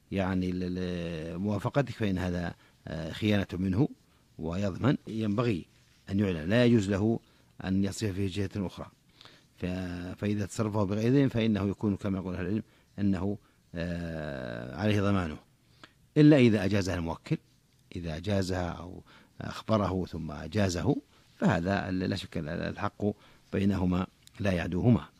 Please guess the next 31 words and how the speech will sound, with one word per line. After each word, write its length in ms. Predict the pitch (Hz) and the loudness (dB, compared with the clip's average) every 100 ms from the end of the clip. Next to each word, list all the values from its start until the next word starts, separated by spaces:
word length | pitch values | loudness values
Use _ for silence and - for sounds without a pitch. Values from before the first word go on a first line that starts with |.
| _ - | _ 4
أما 260 | 185 196 127 | 8 10 10
إذا 1040 | 113 101 104 101 98 98 95 - - - - - _ _ - - | 6 4 2 0 -2 -6 -8 -8 -10 -12 -16 -20 _ _ -20 -14
صرفها 640 | - - 127 127 - 117 107 | -6 2 4 4 4 2 4
وأنت 280 | 113 110 | 2 2
لا 120 | 117 135 | 4 6
تدري، 420 | 135 110 113 - | 4 6 6 4
وذهب 520 | 95 104 113 113 113 101 | -2 -2 2 4 4 4
وغاب 720 | 107 92 85 92 113 110 104 | 0 0 -4 -2 0 0 0
و-، 240 | 104 92 | -2 -2
أو 180 | 98 98 | -2 -4
حتى 400 | - 101 - 98 | -4 -6 -4 -6
يكون، 200 | 101 - - | -8 -12 -8
قد 140 | 98 | -8
يكون 260 | 101 98 90 - - - | -6 -6 -6 -10 -20 0
مات 280 | 117 120 - | 2 2 0
أو 140 | 98 | -4
انقطع 500 | 98 104 123 - 95 | -4 -4 -4 -4 -6
إلى 220 | 95 95 98 | -8 -8 -4
آخره، 400 | - 131 135 - - - _ | 2 4 4 2 -4 -20 _
فإن 220 | - 226 | 4 6
شاء 180 | 220 190 | 6 6
الله 180 | 160 175 | 6 6
أنت 120 | 165 | 6
على 240 | 160 170 | 6 6
أجرك 280 | 165 101 - | 4 4 -2
على 180 | 80 78 | -6 -8
كل 220 | 92 87 | -6 -2
حال 300 | - 135 76 - | 2 0 0 -10
من 100 | 92 | -12
حيث 240 | - 98 | -8 -6
ال-، 160 | 92 85 | -6 -8